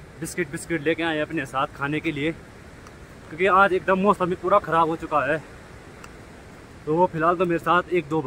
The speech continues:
भाई लोग और हैं, मोनी और दीपेंद्र, ये रहे जो आगे जा रहे हैं मेरे साथ।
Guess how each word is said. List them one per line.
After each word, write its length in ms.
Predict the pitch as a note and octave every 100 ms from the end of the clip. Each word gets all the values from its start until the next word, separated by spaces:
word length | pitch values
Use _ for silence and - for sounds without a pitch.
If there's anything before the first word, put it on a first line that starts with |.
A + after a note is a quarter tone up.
| D3 - - -
भाई 160 | B2
लोग 180 | D#3 E3
और 160 | D3+ D#3
हैं, 180 | D#3 F3+ - - - - - - - - -
मोनी 280 | C3+ C#3+ D#3
और 140 | D#3+
दीपेंद्र, 420 | C#3+ D3+ D#3 C3+ C3+
ये 180 | C#3+
रहे 260 | B2 B2+ D#3 - - - - - -
जो 160 | B2+ C#3+
आगे 200 | D3 C#3
जा 140 | D#3 D3
रहे 120 | B2+
हैं 80 | C#3+
मेरे 160 | B2+
साथ। 240 | - C3+